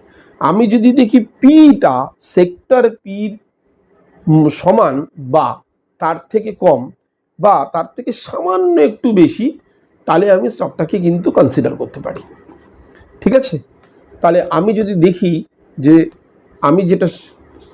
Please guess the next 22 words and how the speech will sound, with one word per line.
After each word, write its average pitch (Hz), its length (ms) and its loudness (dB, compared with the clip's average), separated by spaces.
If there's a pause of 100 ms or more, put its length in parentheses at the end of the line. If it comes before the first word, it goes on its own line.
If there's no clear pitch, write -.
(140)
যেটাকে 180 400 2
নির্বাচন 180 600 4
করেছি 139 260 -6
বা 143 60 -4
সিলেক্ট 226 380 -2
করেছি, 135 420 -12
সেটা 175 380 -2 (300)
সেক্টর 196 680 -2
পি 135 220 -8 (120)
থেকে, 127 220 -8
অর্থাৎ 190 340 0
ধরুন 185 240 -4 (280)
কোন 254 140 0
একটা 214 260 0
সেক্টরকে 170 560 -8
বেছে 151 220 -6
নিন, 214 80 -4
ধরুন 220 140 4
অটো 156 120 0
সেক্টরকে 131 420 -10
বেছে 127 260 -12
নিলাম, 120 200 -12